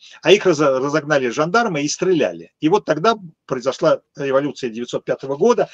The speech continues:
и царь вынужден был издать манифест, за-, да-, дать какие-то там свободы, думу ввести там и так далее, парламент-, парламентаризм и, и прочие всякие вещи. Но вот это должно быть кровавое месиво какое-то такое, которое отзовется во всей стране.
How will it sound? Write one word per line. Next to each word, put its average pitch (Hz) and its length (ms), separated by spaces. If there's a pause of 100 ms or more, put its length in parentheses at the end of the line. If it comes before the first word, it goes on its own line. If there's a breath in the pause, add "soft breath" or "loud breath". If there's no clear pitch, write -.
(140)
и 123 80
царь 156 240
вынужден 127 440
был 104 180 (200)
издать - 340
манифест, 143 640 (380 loud breath)
за-, 131 280
да-, 123 220
дать 123 360
какие-то 123 420
там 107 120
свободы, 170 640 (220 soft breath)
думу 190 680
ввести 151 380
там 110 200
и - 20
так 117 180
далее, 123 180
парламент-, 120 560
парламентаризм 147 880 (120)
и, 143 80 (180)
и - 40
прочие 156 320
всякие 139 320
вещи. - 340 (340 loud breath)
Но 165 120
вот 185 180
это 196 180
должно 160 300
быть 196 120
кровавое 185 500
месиво 156 480
какое-то 131 400
такое, 143 280
которое 135 340
отзовется 160 480
во 120 60
всей 147 180
стране. 127 440